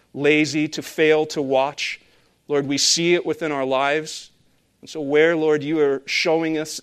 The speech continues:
these things and where that you are pointing it out, Lord, grant repentance, grant faith, and grant the great hope that is found in the goodness of your Son. Lord, we rest assured that your word will not fail.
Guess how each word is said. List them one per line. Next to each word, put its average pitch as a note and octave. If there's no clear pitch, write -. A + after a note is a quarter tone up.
these C#3
things D3
and B2
where C#3
that B2+
you B2+
are B2
pointing D3+
it C#3
out, A2+
Lord, B2
grant D3
repentance, C#3
grant D3
faith, C3
and A#2+
grant D3
the D#3
great D3
hope D3+
that D3+
is C3
found C#3
in B2+
the B2
goodness C3+
of B2
your B2+
Son. G2
Lord, C#3
we C#3
rest C#3+
assured C#3
that C3
your C#3
word B2+
will B2+
not B2
fail. G2+